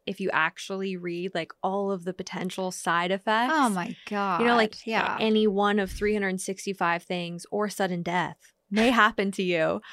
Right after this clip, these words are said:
Speaker 1: you know? And so it's, it's easy to get kind of, like, wrapped up in that extra information.
Speaker 2: It is. Yes. Very
Speaker 1: You know,
Speaker 2: much
Speaker 1: but I would
Speaker 2: so.
Speaker 1: say the, the, do you think it's, you Google more, like, just basic stuff, or w-,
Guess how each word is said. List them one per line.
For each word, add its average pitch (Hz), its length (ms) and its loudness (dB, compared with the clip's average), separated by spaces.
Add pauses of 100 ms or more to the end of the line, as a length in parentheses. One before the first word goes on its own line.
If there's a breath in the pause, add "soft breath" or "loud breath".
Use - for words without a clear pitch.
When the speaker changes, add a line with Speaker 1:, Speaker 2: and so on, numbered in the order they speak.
(320 loud breath)
Speaker 1:
you 269 200 2
know? 233 220 10
And 247 160 6
so 220 420 8 (300)
it's, - 460 2
it's 240 180 0
easy 220 300 -2
to 214 100 0
get 196 220 4
kind 202 200 -4
of, 185 120 -6
like, 190 340 0 (380)
wrapped 180 360 0
up 175 160 -2
in 196 100 -6
that 175 200 -4
extra 180 300 -8
information. 214 640 0
Speaker 2:
It 226 40 4
is. 196 680 0
Yes. - 680 0
Very 226 180 4
Speaker 1:
You 240 40 8
know, 220 220 6
Speaker 2:
much 214 120 4
Speaker 1:
but 262 120 8
I 262 120 8
would - 140 4
Speaker 2:
so. 254 60 0
Speaker 1:
say 311 100 2
the, 277 260 0 (120)
the, 208 280 2 (220)
do 208 100 -8
you 220 60 -2
think 220 240 -2
it's, 190 300 -4
you 185 460 -4 (200)
Google 190 380 -2
more, 180 400 -2
like, 170 260 -4
just 165 220 -12
basic 170 400 -6
stuff, 202 320 -2
or 165 260 -6
w-, - 160 -14